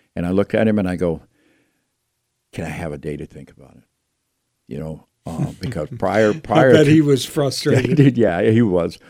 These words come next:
Speaker 1: But prior to that, when, when I had the sixteen years, I was cursing God.
Speaker 2: Yeah.
Speaker 1: You know, I turned my back on God. I didn't pick up my Bible for two weeks. And it's like,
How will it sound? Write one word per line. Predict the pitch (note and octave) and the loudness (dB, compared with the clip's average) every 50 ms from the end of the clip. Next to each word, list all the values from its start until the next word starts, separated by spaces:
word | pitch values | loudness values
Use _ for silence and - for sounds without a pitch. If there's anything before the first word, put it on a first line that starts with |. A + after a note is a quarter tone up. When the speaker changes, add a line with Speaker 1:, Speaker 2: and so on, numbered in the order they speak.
| - _ _ _ - | -20 _ _ _ 0
Speaker 1:
But | A#2 G#2+ - - _ _ | 0 0 0 -4 _ _
prior | - - B2 C#3 C3 G#2+ G2 | -6 -2 0 2 2 0 0
to | - - C3 B2+ G#2+ | -2 -2 -2 0 0
that, | G#2+ F2 F#2 - | 0 0 -2 -4
when, | - G#2 F#2+ F#2+ G2 | -6 -6 -6 -6 -6
when | - F#2 G#2+ G#2 | -4 -4 -2 -2
I | G#2 G2 | -2 -2
had | A2 A#2 G#2+ | -2 -4 -4
the | F2+ - | -6 -6
sixteen | - - B2 - - - A2+ A2 G2+ | -6 -6 -6 -6 -6 -6 -4 -2 -2
years, | F#2 F#2 A2 B2+ A2+ F#2+ - | -2 0 0 0 0 -2 -4
I | F#2 G#2+ | -6 -10
was | C#3 D3 - - | -8 -8 -10 -12
cursing | _ - - D3 - - - - | _ -10 -8 -8 -8 -8 -10 -10
God. | - F#2 C3 F3+ E3+ - - _ _ _ _ _ _ _ _ _ - B2 | -10 -12 -12 -12 -14 -16 -18 _ _ _ _ _ _ _ _ _ -6 -2
Speaker 2:
Yeah. | C#3 D3 D3 | 0 2 2
Speaker 1:
You | A2 | 2
know, | B2+ B2+ F2 | 0 -2 -2
I | F2 G#2 A#2 | -2 -4 -4
turned | A#2 - C3+ A#2 G2 | -4 -4 -6 -6 -4
my | F2 D#2+ | -6 -8
back | - G#2+ G#2+ B2+ D#3+ - - | -6 -6 -6 -6 -6 -8 -10
on | F2 E2 D2+ | -12 -10 -10
God. | D#2+ E2 D2 D2 - | -12 -12 -12 -8 -6
I | A2 C3 | -4 -2
didn't | B2+ A2 G2 | -2 -2 -4
pick | - A2+ G#2+ | -4 -4 -6
up | - F#2 | -6 -6
my | F#2 | -6
Bible | F2 - B2 F2 - - - | -6 -6 -4 -4 -4 -6 -6
for | - - - | -10 -12 -16
two | - - G2+ | -10 -6 -6
weeks. | E2+ E2+ C3 F#3 C3+ G2+ - _ _ _ _ _ _ _ _ _ _ _ _ _ - | -2 0 0 0 0 -2 -6 _ _ _ _ _ _ _ _ _ _ _ _ _ -12
And | - G2 G2 | -10 -10 -10
it's | F2+ - - | -10 -10 -8
like, | F#2 F#2 E2+ E2+ _ | -8 -8 -8 -10 _